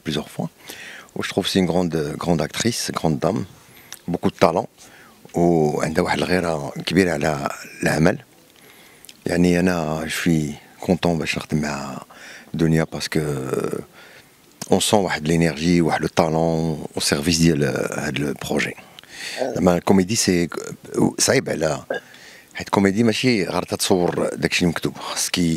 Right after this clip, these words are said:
اوسي واحد لو ريتم في المونتاج، واحد لو ريتم في الإخراج، واحد لو ريتم مع لي كوميديان،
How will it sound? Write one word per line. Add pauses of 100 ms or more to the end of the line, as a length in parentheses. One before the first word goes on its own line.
(880)
اوسي
واحد
لو
ريتم
في
المونتاج،
واحد
لو
ريتم
في
الإخراج،
واحد
لو
ريتم
مع
لي
كوميديان،